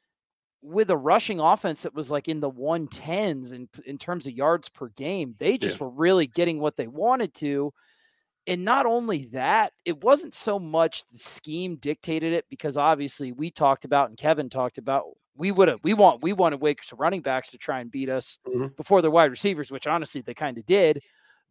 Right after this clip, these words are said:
Speaker 1: But I think it was, I don't know if I, maybe you can help me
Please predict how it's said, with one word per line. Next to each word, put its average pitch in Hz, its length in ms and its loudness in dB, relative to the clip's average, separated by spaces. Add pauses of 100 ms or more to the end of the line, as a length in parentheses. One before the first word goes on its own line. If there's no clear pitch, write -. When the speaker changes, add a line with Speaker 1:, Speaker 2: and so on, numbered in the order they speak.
Speaker 1:
But 156 280 2 (280)
I 165 120 2
think 302 340 -2
it 311 120 -2
was, 147 480 0 (320)
I 285 80 4
don't 339 120 4
know 294 80 6
if - 120 2
I, 190 340 2 (220)
maybe 294 240 2
you 254 100 0
can 190 140 -2
help 165 160 -2
me 135 340 -8